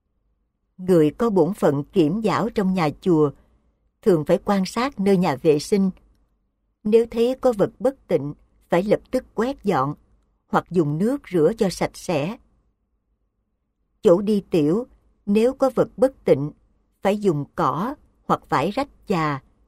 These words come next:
đoạn dùng nước rửa cho sạch. Nếu bị đóng rong hay bùn đất, thì phải moi cho nước chảy thông, đừng để hôi thối dơ bẩn.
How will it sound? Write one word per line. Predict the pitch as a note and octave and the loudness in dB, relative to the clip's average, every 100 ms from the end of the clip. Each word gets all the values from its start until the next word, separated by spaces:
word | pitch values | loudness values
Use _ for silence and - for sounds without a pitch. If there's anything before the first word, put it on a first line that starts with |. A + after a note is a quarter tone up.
| _ _ | _ _
đoạn | F3+ D3 D#3 | -2 0 0
dùng | E3+ D3 | -2 -2
nước | F3 C#4 - | -2 -4 -4
rửa | F3 D#3 - | 0 0 0
cho | F#3+ | -4
sạch. | E3 E3 - _ _ _ _ _ _ _ _ _ _ _ _ _ _ | -4 -6 -8 _ _ _ _ _ _ _ _ _ _ _ _ _ _
Nếu | G#3+ A3 A#3+ C#4+ | -2 2 2 2
bị | F#3 D3 | 2 2
đóng | F#3+ A3 C4+ | 0 -2 -4
rong | G#3 G3+ G3 - | -2 0 -2 -4
hay | - F#3+ | -4 -2
bùn | D#3+ C#3+ C#3+ | 0 -2 0
đất, | B3+ C#4+ _ _ _ _ _ _ | -2 -4 _ _ _ _ _ _
thì | F#3 | 0
phải | E3 E3+ | 2 0
moi | G#3 G3+ G3 | 0 -2 -2
cho | - G3 | 0 0
nước | A3 C#4 | 0 -2
chảy | C4 D#3 A3 | -2 -2 -4
thông, | A3+ G#3 F#3+ - _ _ _ _ _ - | -4 -2 -4 -8 _ _ _ _ _ -4
đừng | F3+ D3 | -2 2
để | D3+ | 2
hôi | G3 G3+ F#3 E3+ | 2 0 0 0
thối | G3+ G#3+ C4+ G3 | -4 -4 -4 -2
dơ | G3+ F#3+ | 0 0
bẩn. | E3+ C#3 F3 | 0 -2 -4